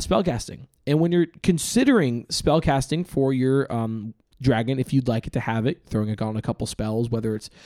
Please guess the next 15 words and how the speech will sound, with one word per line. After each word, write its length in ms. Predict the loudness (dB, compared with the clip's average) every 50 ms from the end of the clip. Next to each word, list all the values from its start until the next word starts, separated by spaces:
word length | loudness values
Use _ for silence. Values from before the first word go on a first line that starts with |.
| -20 -20 -20 -20 _ _
um, 360 | -6 -4 -4 -4 -6 -8 -10 -12 -16 _ _ _ _ _ _ -4
fire 300 | 0 0 2 4 2 2
spells 400 | 2 2 2 2 4 2 2 0
like 140 | -2 -2 0
Fireball 720 | 0 0 2 2 2 2 2 2 4 4 4 4 2 2
or 100 | 0 0
Scorching 400 | -2 -2 -2 -2 -2 -2 -4 -4
Ray 260 | -2 -2 0 0 -2
for 360 | -2 -2 -2 -2 0 0 -2 -4
a, 300 | -4 -6 -4 -4 -6 -6
um, 400 | -6 -8 -8 -8 -10 -12 -14 -16 -10 _
for 140 | 0 2
a 40 | 2
red 200 | 4 2 0 2
dragon, 460 | 2 2 2 2 0 -2 -4 -4 -6